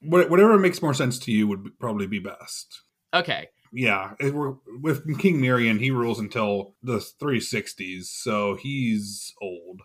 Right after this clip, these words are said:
Speaker 2: All right, so for the spread of Zoroastrianism, which in a indigenous Zoroastrian context, you could also call Mazda Yasna, which is Mazda worshipping, as in Ahura Mazda worshipping.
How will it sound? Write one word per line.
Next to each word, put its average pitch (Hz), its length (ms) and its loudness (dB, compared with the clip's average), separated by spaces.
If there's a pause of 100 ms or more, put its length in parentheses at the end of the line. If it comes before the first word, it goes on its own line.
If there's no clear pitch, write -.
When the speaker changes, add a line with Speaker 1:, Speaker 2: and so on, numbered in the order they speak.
(120)
Speaker 2:
All 170 100 2
right, 117 200 -2
so 165 160 -4
for 190 140 -8
the 180 120 -10
spread 214 580 -6
of 190 140 -8
Zoroastrianism, 110 1300 -6
which 120 420 -10 (120)
in 139 160 -2
a 107 540 -4
indigenous 139 840 -4 (480)
Zoroastrian 120 1120 -4
context, 139 640 -4
you 120 120 -10
could 117 220 -16
also 120 320 -6
call 107 440 -6
Mazda 110 460 -4
Yasna, 95 540 -10 (160)
which 117 300 -10
is 104 340 -10 (120)
Mazda 123 500 0
worshipping, 101 600 -12
as 95 140 -16
in 92 220 -16 (240)
Ahura 110 340 -6
Mazda 90 380 -12
worshipping. 85 600 -18